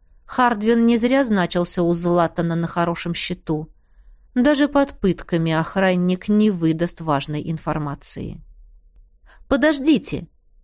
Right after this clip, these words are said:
Я резко остановилась, увидев, что мы приблизились ко входу в восточную башню. Неподалёку обнаружилась Изольда, со скучающим видом облокотившаяся на одну из колонн.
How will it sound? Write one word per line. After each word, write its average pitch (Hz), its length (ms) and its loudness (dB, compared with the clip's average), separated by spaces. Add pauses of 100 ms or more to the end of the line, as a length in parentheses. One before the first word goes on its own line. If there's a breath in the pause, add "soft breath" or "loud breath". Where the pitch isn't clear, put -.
(540)
Я 202 240 2
резко 233 380 0
остановилась, 202 840 0
увидев, 202 400 0
что - 220 -2
мы 208 140 2
приблизились 202 680 0
ко - 120 -4
входу 190 460 -2
в 196 60 -2
восточную 185 640 -2
башню. 170 520 -6 (680)
Неподалёку 202 720 2
обнаружилась 233 840 2
Изольда, 170 640 0 (220 soft breath)
со - 160 -4
скучающим 180 800 0
видом 196 320 0
облокотившаяся 185 1000 -2
на 175 180 0
одну 165 220 -2
из 160 140 -4
колонн. 165 500 0